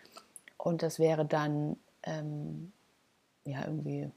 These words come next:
zum Sommersemester im Sommer irgendwann fertig gewesen. Und genau. Und ich bin dann auch zu diesem Gruppeninterview und das war auch total nett und hab dabei auch nochmal gemerkt, wie krass ich über bestimmt so zwanzig Mädels, fünfundzwanzig.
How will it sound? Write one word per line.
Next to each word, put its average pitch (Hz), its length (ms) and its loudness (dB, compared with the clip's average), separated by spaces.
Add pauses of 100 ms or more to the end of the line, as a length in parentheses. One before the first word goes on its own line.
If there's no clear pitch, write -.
zum 147 200 -4
Sommersemester 170 760 2
im 160 100 2
Sommer 156 280 2
irgendwann 185 320 2
fertig 294 260 -2
gewesen. 160 300 -4 (1080)
Und 170 580 0 (160)
genau. 220 200 0 (680)
Und 180 100 2
ich 180 100 0
bin 214 120 6
dann 214 100 8
auch 185 120 2
zu 180 100 2
diesem 160 160 4
Gruppeninterview 180 760 4
und 165 280 0 (100)
das - 200 -16
war 175 160 2
auch 165 80 -2
total 170 440 -2
nett 170 340 0
und 160 180 -4
hab 165 180 -10
dabei 165 340 -2
auch 160 100 -16
nochmal 165 260 -8
gemerkt, 165 400 -4
wie 180 160 -2
krass - 440 -12
ich 175 200 -8
über 156 180 -6 (100)
bestimmt 180 360 -10
so 185 360 -2 (580)
zwanzig 185 320 -8
Mädels, 214 560 -4 (400)
fünfundzwanzig. 240 680 -6